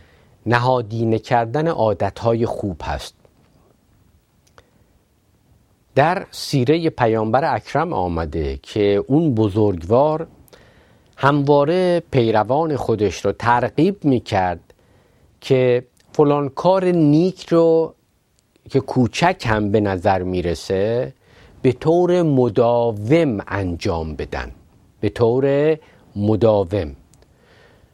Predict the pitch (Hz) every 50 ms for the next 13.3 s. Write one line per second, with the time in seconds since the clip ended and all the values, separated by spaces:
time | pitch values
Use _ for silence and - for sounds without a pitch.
0 | _ _ - - 123 123 120 123 123 117 - - - - - 123 123 123 123 117
1 | - - - _ - 165 165 175 175 156 127 110 113 110 110 110 107 107 104 98
2 | 107 107 95 107 104 101 98 120 151 139 123 107 - - - 101 117 127 - 160
3 | - - - - 104 98 95 98 - - 120 110 107 - - - - - - 82
4 | 73 - 65 64 - 69 67 62 58 - _ _ - - _ _ _ _ _ _
5 | _ _ _ _ _ _ _ _ _ _ _ _ _ _ _ _ _ _ _ _
6 | _ _ _ _ _ _ - _ _ _ _ _ _ _ _ _ _ _ _ -
7 | 123 127 135 135 143 147 165 175 185 190 - - - 139 139 165 196 196 165 156
8 | 156 156 147 143 135 139 147 143 - - 127 110 107 110 107 107 101 95 - -
9 | - - _ - 104 104 101 113 117 117 104 147 165 - - - 135 131 127 123
10 | 117 117 117 117 107 80 - 80 76 69 64 57 - _ _ _ _ _ _ _
11 | _ _ _ _ _ _ _ _ _ _ _ _ - - 104 104 110 110 110 107
12 | 98 92 - 110 104 107 117 127 139 143 135 113 107 104 104 107 113 120 123 117
13 | 127 131 131 135 139 139